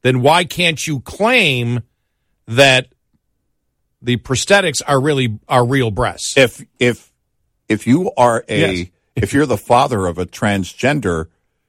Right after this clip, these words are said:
Speaker 2: and you refuse to call them by their preferred pronoun, you go to jail. There's punishment for that, right?
Speaker 1: Yes.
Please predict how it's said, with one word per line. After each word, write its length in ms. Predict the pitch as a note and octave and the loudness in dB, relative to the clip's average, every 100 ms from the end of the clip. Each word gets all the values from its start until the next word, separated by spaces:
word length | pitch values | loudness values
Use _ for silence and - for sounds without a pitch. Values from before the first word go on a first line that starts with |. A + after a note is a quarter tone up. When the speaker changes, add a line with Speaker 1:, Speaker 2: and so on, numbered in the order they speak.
| _ _ | _ _
Speaker 2:
and 200 | G#2 G2 | 0 0
you 120 | A#2 | -2
refuse 420 | G#2+ G2 A#2+ A2 - | -2 -4 -4 -4 -4
to 100 | - | -10
call 280 | - A2+ A2 | 0 2 2
them 200 | G2+ E2+ | -2 -2
by 240 | F2+ E2+ | -2 -2
their 260 | D#2 F2+ E2 | -2 -4 -4
preferred 600 | - D2 - A#2 G2 - | -8 -10 -2 -2 -2 -4
pronoun, 680 | A#2 C3+ G#2 D#2+ D2+ D2+ - _ _ _ _ _ _ _ _ _ _ G#2 | -2 -2 -2 -4 -6 -8 -14 _ _ _ _ _ _ _ _ _ _ -4
you 120 | G#2+ | 0
go 140 | F#2+ | 2
to 100 | D2+ | 0
jail. 500 | C#2+ - C3+ - C#2 | -6 0 2 2 -4
There's 180 | D2+ - | -12 -16
punishment 580 | - D#3 D#3 - - - | -6 -4 -2 -4 -10 -12
for 280 | _ D2+ C#2 | _ -8 -8
that, 300 | C2 - - _ _ | -10 -14 -20 _ _
right? 320 | F2+ F#2+ A#3 - | -2 -2 -4 -6
Speaker 1:
Yes. 400 | A#2+ C#3+ D3+ | -4 -4 -6